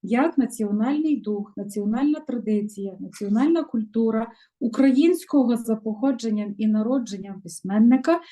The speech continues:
втілюється в тексті, який потім назвуть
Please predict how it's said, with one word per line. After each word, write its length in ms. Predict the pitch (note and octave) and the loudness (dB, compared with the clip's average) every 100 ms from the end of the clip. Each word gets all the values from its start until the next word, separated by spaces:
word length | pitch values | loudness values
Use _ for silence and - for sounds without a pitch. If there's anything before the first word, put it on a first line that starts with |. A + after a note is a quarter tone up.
| - - | -20 -20
втілюється 960 | - - - D#4 C4+ A#3+ A3 G#3+ G#3 | -20 -4 0 4 4 2 0 -4 -8
в 100 | G3+ | -8
тексті, 640 | - B3+ C#4+ - - - E4+ - _ - | -4 -2 -2 -4 -8 -4 -4 -6 _ -4
який 460 | A3+ D4+ D4 - - | -4 -2 -4 -4 -2
потім 580 | D#4+ G4 - C4+ D#4 - _ _ _ _ | -2 -2 0 0 0 -4 _ _ _ _
назвуть 640 | A3 A#3 A3 A3 D#4+ F4+ | -2 -2 -2 -2 -2 -2